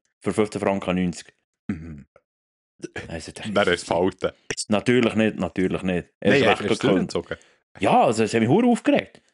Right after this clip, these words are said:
Speaker 1: Sie hure Wichser.
Speaker 2: <laughs>
Speaker 1: Da, da muss man von zuerst mal künden, dass, dass mal irgendetwas überkommst.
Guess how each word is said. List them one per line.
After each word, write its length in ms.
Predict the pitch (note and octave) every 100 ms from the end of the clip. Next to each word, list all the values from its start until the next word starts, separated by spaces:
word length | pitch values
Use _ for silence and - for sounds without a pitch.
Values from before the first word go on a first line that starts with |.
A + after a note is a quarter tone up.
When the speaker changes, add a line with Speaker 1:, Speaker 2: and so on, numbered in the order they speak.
| -
Speaker 1:
Sie 120 | -
hure 220 | B2 C4+ E4+
Wichser. 500 | D4+ - G#2+ E2 - _ _ _ _ _ - -
Speaker 2:
<laughs> 80 | C#3 - C3+ - - - _ _
Speaker 1:
Da, 80 | C#3+ - -
da 400 | D#3 A2+ A2+ D3+
muss 160 | C3
man 100 | B2
von 100 | C3+
zuerst 220 | A2+ D3 D#3
mal 160 | C#3
künden, 300 | D3 D3 C#3+
dass, 180 | A2+ -
dass 160 | A2 B2+
mal 140 | A#2
irgendetwas 380 | C3+ C3 - C3
überkommst. 500 | G#2 - D#3+ C3 -